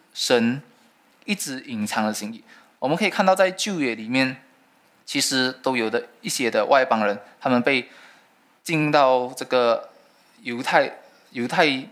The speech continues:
的群体里面，好像，呃，路德啊，这些，好像这个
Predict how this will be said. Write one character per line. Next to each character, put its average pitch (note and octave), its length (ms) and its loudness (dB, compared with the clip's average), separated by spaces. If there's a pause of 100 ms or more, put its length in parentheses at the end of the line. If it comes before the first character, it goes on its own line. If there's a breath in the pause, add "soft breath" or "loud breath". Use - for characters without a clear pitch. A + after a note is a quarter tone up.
(140)
的 A2+ 140 -4
群 A2+ 280 0
体 B2+ 180 -6
里 G#2 100 -14
面， A2 280 -2 (920)
好 A#2+ 120 0
像， B2+ 360 4 (400 loud breath)
呃， F#2+ 300 0 (720 soft breath)
路 D3+ 200 -2
德 G#2+ 220 0
啊， G#2+ 560 2 (400)
这 A#2 100 -10
些， G#2+ 300 -6 (480 soft breath)
好 A2 120 -8
像 B2+ 320 2
这 A#2+ 100 -6
个 B2 400 2